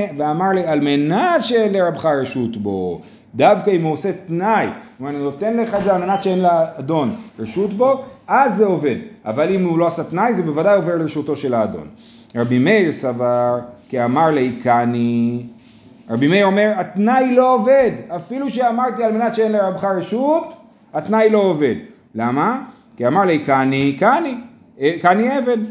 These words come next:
וקני ל-, וקני רבי, וכאמר לי, על מנת לה-,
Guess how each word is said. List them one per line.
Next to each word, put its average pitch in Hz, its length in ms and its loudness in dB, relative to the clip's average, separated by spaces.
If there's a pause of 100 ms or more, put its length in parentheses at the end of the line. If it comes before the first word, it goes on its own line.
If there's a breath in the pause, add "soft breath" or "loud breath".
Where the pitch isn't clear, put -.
(160)
וקני 202 640 0
ל-, 233 380 4
וקני 226 360 0 (120)
רבי, 208 300 0 (320 loud breath)
וכאמר 135 460 -2
לי, 233 80 0
על 240 140 0
מנת 320 280 -2
לה-, 285 120 2